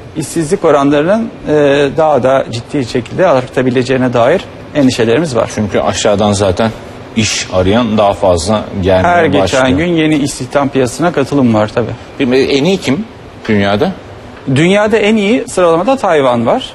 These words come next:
Speaker 1: Ee, Tayvan, Hindistan, e, Panama, Singapur ve Brezilya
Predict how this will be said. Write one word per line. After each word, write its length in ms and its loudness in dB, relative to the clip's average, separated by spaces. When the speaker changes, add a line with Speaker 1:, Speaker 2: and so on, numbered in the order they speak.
Speaker 1:
Ee, 280 2
Tayvan, 600 0
Hindistan, 680 0
e, 160 2
Panama, 520 2
Singapur 580 0
ve 220 2
Brezilya 520 0